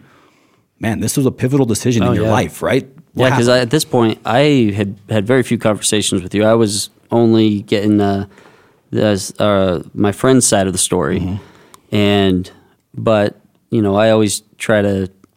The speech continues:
Speaker 2: I realize there's always two parts to every story, and usually it's something in the middle. And it just wasn't adding up, some of the things that he was telling me. And,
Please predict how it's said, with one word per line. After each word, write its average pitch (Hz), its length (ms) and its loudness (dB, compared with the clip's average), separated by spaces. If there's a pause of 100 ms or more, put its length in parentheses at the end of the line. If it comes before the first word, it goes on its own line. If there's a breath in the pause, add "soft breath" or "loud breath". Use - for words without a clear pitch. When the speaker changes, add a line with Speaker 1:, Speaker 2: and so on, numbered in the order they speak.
(180)
Speaker 2:
I 117 60 -2
realize 107 340 2
there's 107 120 -4
always 123 260 2
two 117 140 -4
parts 98 340 -2
to 98 380 -2
every 98 380 -4 (200)
story, 95 440 -2
and 101 100 2
usually 104 300 0
it's - 120 -6
something 101 360 -2
in 95 100 -2
the 82 80 -4
middle. 82 360 -6 (560 loud breath)
And 98 640 2 (460 soft breath)
it - 60 -2
just 107 220 -2
wasn't 110 560 2
adding 101 300 0
up, 95 240 -2
some 104 160 0
of 98 80 0
the - 60 -12
things 104 260 2
that 95 100 -4
he 101 100 -4
was 95 160 -2
telling 107 320 2
me. 107 220 2
And, 95 220 -4